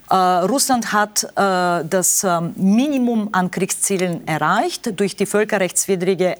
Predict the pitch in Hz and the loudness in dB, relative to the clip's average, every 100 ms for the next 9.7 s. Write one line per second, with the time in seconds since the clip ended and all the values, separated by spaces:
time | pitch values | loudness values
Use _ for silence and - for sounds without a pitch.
0 | - 165 165 - 180 185 - - 180 175 | -4 -2 0 0 0 0 -2 -2 -2 -2
1 | 165 160 160 139 131 165 160 160 170 220 | -6 -4 -6 -6 -6 -4 -2 -2 0 0
2 | 277 - - - - 214 202 190 - - | -2 -4 -12 -6 -2 0 0 0 -4 -4
3 | 226 285 - 302 269 - 226 196 175 170 | -4 -2 -2 -2 -4 -2 0 0 2 0
4 | - 240 240 196 170 - 170 170 226 226 | 0 -2 -2 -4 -6 -6 -4 -2 -2 -2
5 | - 214 190 185 185 - 180 180 - - | -2 -2 -2 -2 -2 0 0 -2 -6 -12
6 | - - 147 196 220 208 165 175 170 202 | -12 -14 -4 0 2 0 0 0 0 0
7 | 233 - 185 - - 180 165 147 156 175 | 0 -2 -2 -4 -6 -4 -4 -6 -2 -2
8 | 180 175 - 180 190 - 214 247 - 202 | -2 -4 -2 -4 -4 -4 -2 -2 -4 -4
9 | 202 185 180 175 180 165 - | -2 -2 0 -2 -2 -4 -6